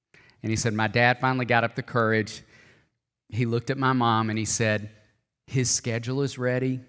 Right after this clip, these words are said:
His dorm room is set up. We need to hit the road."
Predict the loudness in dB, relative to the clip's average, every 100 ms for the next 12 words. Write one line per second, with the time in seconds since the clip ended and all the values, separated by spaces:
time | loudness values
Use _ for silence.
0 | _ _ _ _ -8 -8 -6 -6 -4 -4
1 | -4 -4 -6 -4 -4 -4 -6 -8 -20 -12
2 | -8 -8 -8 -6 -8 -8 -12 -12